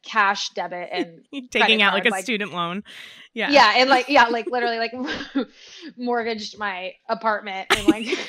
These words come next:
Speaker 1: or refinance, whatever. Um, yeah, like, they let me pay for it in, like, a very sketchy, like, payment plan manner. It was, like, before Affirm. Um,
Speaker 2: Sure.
Speaker 1: it was, I don't remember, but it was probably, like,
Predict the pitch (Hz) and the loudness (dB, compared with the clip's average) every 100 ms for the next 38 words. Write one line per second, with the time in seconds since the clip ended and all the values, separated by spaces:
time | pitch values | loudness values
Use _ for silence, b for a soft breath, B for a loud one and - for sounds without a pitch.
0 | 480 - _ _ _ 440 - _ _ _ | -8 -8 _ _ _ -16 -16 _ _ _
1 | _ _ _ _ - 622 762 427 453 427 | _ _ _ _ -12 -8 -6 -4 -4 -6
2 | B B - _ 254 226 254 202 196 202 | B B -20 _ -4 -4 -4 -4 -6 -6
3 | 208 196 175 B 240 _ 233 202 196 185 | -8 -10 -12 B -20 _ 4 4 2 -10
4 | _ _ _ _ _ _ 240 202 185 208 | _ _ _ _ _ _ -2 -2 0 -2
5 | 226 226 240 240 220 202 202 196 196 196 | -2 0 -2 0 -2 -2 -6 -6 -10 -10
6 | 190 190 - 190 - 202 202 196 _ - | -8 -10 -10 -12 -8 -6 -6 -6 _ -2
7 | 233 214 202 - 208 196 185 185 180 190 | 0 0 -6 -6 -8 -6 -10 -12 -10 -8
8 | 196 220 208 214 - 214 202 196 - 202 | -8 -8 -6 -8 -6 -4 -2 -4 -6 -8
9 | 180 185 190 b b b _ 208 190 180 | -8 -10 -16 b b b _ -4 -4 -6
10 | 202 170 147 _ 277 - 359 381 269 - | -4 -4 -4 _ -4 -2 -2 -2 -6 -18
11 | _ _ 233 247 285 302 240 214 202 180 | _ _ -2 0 -2 -4 -6 -6 -8 -10
12 | 208 233 254 247 226 220 226 226 - 233 | -10 -10 -10 -6 -6 -4 -6 -6 -4 -4
13 | 269 320 277 226 202 - | -2 -6 -6 -6 -8 -14